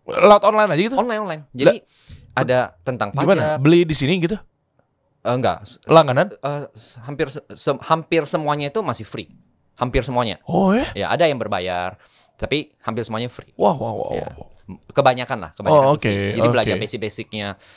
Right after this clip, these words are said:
Speaker 2: ke akuntansi, perpajakan, mereka bisa di sini. Nah, itu
Speaker 1: Wah.
Speaker 2: skill set. Nah,
Speaker 1: Oh,
Speaker 2: jadi
Speaker 1: oke.
Speaker 2: itu lebih ke side lah, karena
Speaker 1: Iya.
Speaker 2: kita bisnisnya bukan di sini.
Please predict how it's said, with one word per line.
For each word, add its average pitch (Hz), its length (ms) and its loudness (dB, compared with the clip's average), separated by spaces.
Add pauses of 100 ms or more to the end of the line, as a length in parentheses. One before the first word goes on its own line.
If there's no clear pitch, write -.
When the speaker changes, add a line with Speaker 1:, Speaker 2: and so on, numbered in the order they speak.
(120)
Speaker 2:
ke 101 120 -4 (140)
akuntansi, 135 800 -4
perpajakan, 131 760 -2 (280)
mereka 101 240 -6
bisa 117 180 -8
di 87 100 -12
sini. 87 240 -14 (460)
Nah, 101 120 -4
itu 151 140 -4
Speaker 1:
Wah. 139 60 -2
Speaker 2:
skill 120 200 -2
set. 87 160 -6 (320)
Nah, 90 100 -12
Speaker 1:
Oh, 139 120 2
Speaker 2:
jadi 139 100 4
Speaker 1:
oke. 156 80 0
Speaker 2:
itu 180 100 2 (100)
lebih 120 200 -4
ke 110 140 0 (500)
side 135 320 2
lah, 92 140 -12 (100)
karena 127 200 0
Speaker 1:
Iya. 127 100 4
Speaker 2:
kita 147 160 0 (380)
bisnisnya 123 480 -6
bukan 113 180 -6
di 98 80 -10
sini. 104 200 -8